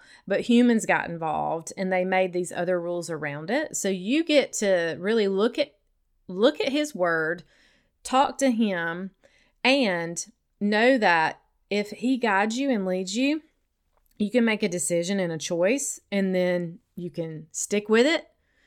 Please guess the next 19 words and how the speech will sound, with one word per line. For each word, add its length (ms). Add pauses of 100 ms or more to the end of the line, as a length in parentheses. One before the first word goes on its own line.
(140)
'Cause 180
you 80
see 200
growth 520
and 120
you 80
see 260
fruit 680 (500)
and 180
you 140
see 440
how 240
much 280
better 260
you're 200
feeling. 640 (720)
Or 640
you 180
notice, 480